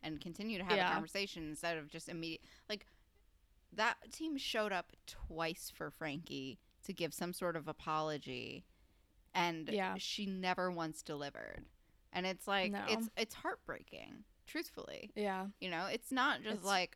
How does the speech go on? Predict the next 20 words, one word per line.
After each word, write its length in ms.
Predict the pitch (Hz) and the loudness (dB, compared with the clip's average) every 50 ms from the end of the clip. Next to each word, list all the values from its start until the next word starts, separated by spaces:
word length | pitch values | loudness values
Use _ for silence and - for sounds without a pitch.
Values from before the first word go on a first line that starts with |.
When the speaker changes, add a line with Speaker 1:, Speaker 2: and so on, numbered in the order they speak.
| - _ - | -6 _ 4
Speaker 1:
"All 100 | 185 180 | 4 6
right, 180 | 175 165 156 - | 6 6 4 2
let's 180 | 185 190 180 - | 0 -2 0 0
see 100 | 202 180 | -2 -2
what 180 | 147 139 123 151 | 0 -2 0 0
this 180 | 175 190 190 | 0 0 0
bullshit's 480 | - 165 147 151 160 - 160 143 - - | 0 0 0 0 0 -2 -6 -6 -4 -2
about." 240 | 160 160 165 127 - | 0 2 2 2 2
It's 100 | 202 - | 2 2
also 280 | - 277 339 - 370 247 | 2 2 2 0 0 2
that, 120 | 196 190 | 2 4
like, 280 | - 208 208 - - - | 4 2 2 0 -2 0
no, 200 | 233 233 311 285 | 2 4 4 4
they're 140 | 196 185 196 | 4 2 2
taking 380 | - - 311 370 - 320 262 | 0 0 -2 0 0 0 0
time 420 | 247 - - 262 269 262 202 165 156 - | -2 -2 -4 -2 0 0 0 0 0 0
out 200 | - 170 170 170 | 2 2 2 2
of 200 | 165 170 175 175 | 0 -2 -4 -2
their 340 | 170 160 156 156 156 151 - - | 0 0 2 2 0 -2 -4 -4
lives 720 | 160 156 156 156 147 135 117 92 78 90 92 - - - | -2 2 4 6 6 6 4 2 0 -2 -4 -8 -12 -12